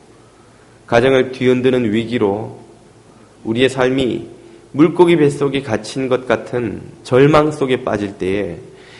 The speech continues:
우리는 하나님께 의문을 갖습니다. 사랑의 하나님께서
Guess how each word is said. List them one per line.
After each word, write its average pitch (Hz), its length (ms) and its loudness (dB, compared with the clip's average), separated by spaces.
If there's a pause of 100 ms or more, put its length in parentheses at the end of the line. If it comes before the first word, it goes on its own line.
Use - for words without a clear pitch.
(100)
우리는 190 360 4
하나님께 190 640 0
의문을 160 480 2
갖습니다. 87 600 -4 (760)
사랑의 202 560 4
하나님께서 123 1080 -2